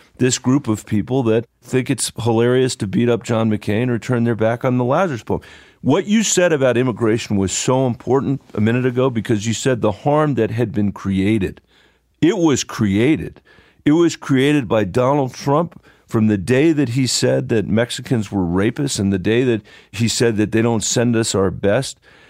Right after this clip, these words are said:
And then it was underscored every single day, twenty-four hours a day, by Fox News, who reported hour after hour after hour these kind of crime stories about immigrants. And then to their everlasting shame,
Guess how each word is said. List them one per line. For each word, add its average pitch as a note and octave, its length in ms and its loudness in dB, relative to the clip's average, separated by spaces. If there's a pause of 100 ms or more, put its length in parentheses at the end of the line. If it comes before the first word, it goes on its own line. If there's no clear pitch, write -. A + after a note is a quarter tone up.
(180)
And A2+ 140 4
then C#3 160 4
it A2+ 60 2
was A2+ 240 2
underscored C3+ 840 0
every D3+ 380 2
single C#3 440 0
day, A2 360 2
twenty-four B2+ 840 0
hours G#2 340 0
a F#2 60 -6
day, F#2 320 0 (360)
by G#2 160 0
Fox C3 500 -4
News, G#2 300 0
who A2 100 0
reported A2+ 720 0 (460)
hour C3+ 560 0
after G#2+ 420 -2
hour B2+ 440 0
after G2+ 500 -6
hour A#2+ 580 -2
these G#2 280 -4
kind A#2 220 -2
of F2+ 120 -4
crime C3+ 500 0
stories F#2 520 -2
about G2 260 0
immigrants. G#2+ 460 0 (300)
And A#2+ 160 2
then D3 140 2
to D3 120 0
their B2 260 2
everlasting C#3+ 800 0
shame, A#2 640 -2